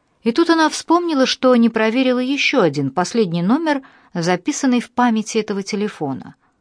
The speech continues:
"Ну, не проверила и не надо", прозвучал в голове внутренний голос. "Все уже закончено. Медальон у Лиды. И пора переходить к своим собственным делам,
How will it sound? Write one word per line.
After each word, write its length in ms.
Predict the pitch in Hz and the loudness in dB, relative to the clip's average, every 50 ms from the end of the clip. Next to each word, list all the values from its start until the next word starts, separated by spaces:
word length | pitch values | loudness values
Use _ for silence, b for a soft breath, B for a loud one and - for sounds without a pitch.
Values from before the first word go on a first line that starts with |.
| _ _ _ - | _ _ _ -2
"Ну, 280 | 151 175 247 311 339 | 0 2 2 2 2
не 140 | 320 285 262 | 2 0 2
проверила 580 | 262 294 220 208 196 208 254 294 269 226 202 180 | 2 2 0 2 2 2 2 4 4 4 4 4
и 100 | 170 165 | 2 2
не 200 | 160 151 147 139 | 2 0 0 0
надо", 420 | 131 139 143 190 208 214 226 220 _ _ _ _ _ _ _ _ _ _ _ _ | 0 0 0 0 -2 -2 -4 -8 _ _ _ _ _ _ _ _ _ _ _ _
прозвучал 560 | - 190 180 156 175 180 175 - 202 180 165 156 | -4 -2 -2 -2 -2 -4 -4 -2 -2 -2 -2 -2
в 80 | 156 | -2
голове 400 | 151 175 185 190 196 190 185 180 | -2 -2 0 0 0 0 0 -2
внутренний 440 | 170 208 220 - - 208 214 240 262 | 0 0 0 0 0 0 0 2 2
голос. 520 | 240 226 208 156 - - - - - - _ _ _ _ _ _ _ | 2 2 2 0 0 -4 -8 -12 -16 -20 _ _ _ _ _ _ _
"Все 180 | - - 294 | -6 -2 -2
уже 160 | 302 277 277 294 | -2 0 -2 -2
закончено. 800 | 269 302 294 294 - 359 269 165 - - 143 135 135 131 117 _ _ _ _ _ _ - | -2 -2 -4 -2 -2 -4 -2 -2 -4 -4 -6 -4 -6 -6 -8 _ _ _ _ _ _ -6
Медальон 580 | 175 160 156 156 156 151 135 139 202 240 226 208 | -4 -2 -2 0 0 0 0 2 2 4 4 4
у 60 | 202 | 2
Лиды. 500 | 202 233 277 294 233 151 147 - - _ _ _ _ _ _ _ _ _ _ _ - | 2 2 0 0 0 -2 -4 -6 -8 _ _ _ _ _ _ _ _ _ _ _ -6
И 60 | - 269 | -6 -4
пора 380 | 269 - 339 302 240 254 285 | 0 2 2 4 4 2 2
переходить 560 | - - 285 254 226 - 208 180 165 220 233 | 2 2 0 0 2 2 0 0 0 -2 -4
к 80 | - - | -6 -8
своим 320 | - - 214 220 233 226 | -4 0 2 4 4 4
собственным 720 | 226 - - 180 208 208 - - - 240 226 190 165 147 | 2 0 0 0 0 0 0 -6 -4 -2 -2 0 0 -2
делам, 460 | 143 143 160 151 151 143 139 - 180 | -2 -2 0 0 0 0 -2 -4 -10